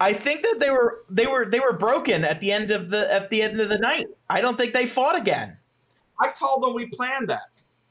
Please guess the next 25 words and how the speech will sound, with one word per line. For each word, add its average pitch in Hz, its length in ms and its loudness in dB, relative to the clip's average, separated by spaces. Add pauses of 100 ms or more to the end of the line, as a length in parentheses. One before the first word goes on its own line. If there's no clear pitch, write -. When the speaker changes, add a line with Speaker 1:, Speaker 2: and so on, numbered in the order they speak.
Speaker 1:
It's 175 180 0
a 196 40 -2
blade 226 300 2
of 233 140 -2
wheels. 277 340 2
We 196 140 -2
joked 247 340 0
around 247 340 2
about 202 240 0
it 196 120 0
during 196 420 2 (200)
the, 185 320 0
uh, 170 340 2 (480)
the 180 120 -8
four 311 300 2
of 339 60 2
those 294 220 2
wheels 269 240 0
weren't 277 220 0
even 240 180 -2
hooked 247 200 0
up 247 120 -2
to 233 80 0
motors. 208 720 0 (280)
<laughs> - 40 -10